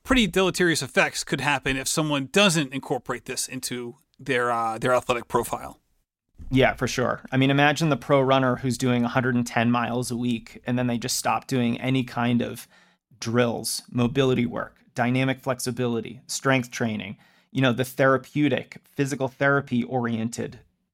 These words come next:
Speaker 2: strength work, the heavy weightlifting in the gym. You know, give 'em a couple weeks, they're gonna be hurt.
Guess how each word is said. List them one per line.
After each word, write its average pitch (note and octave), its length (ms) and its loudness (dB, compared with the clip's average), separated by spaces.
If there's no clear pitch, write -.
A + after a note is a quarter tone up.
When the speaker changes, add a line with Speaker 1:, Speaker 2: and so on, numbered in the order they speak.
Speaker 2:
strength A#2+ 400 0
work, A2 320 -8
the B2+ 100 4
heavy C#3+ 280 4
weightlifting C3+ 580 0
in B2+ 80 2
the B2 60 0
gym. B2 380 -6
You C3+ 120 -2
know, A#2 180 -2
give G3 140 6
'em - 20 6
a A#3+ 40 6
couple D#3 260 0
weeks, E3+ 320 -2
they're C3 120 0
gonna C3 140 4
be A#2 80 -2
hurt. G#2+ 300 -8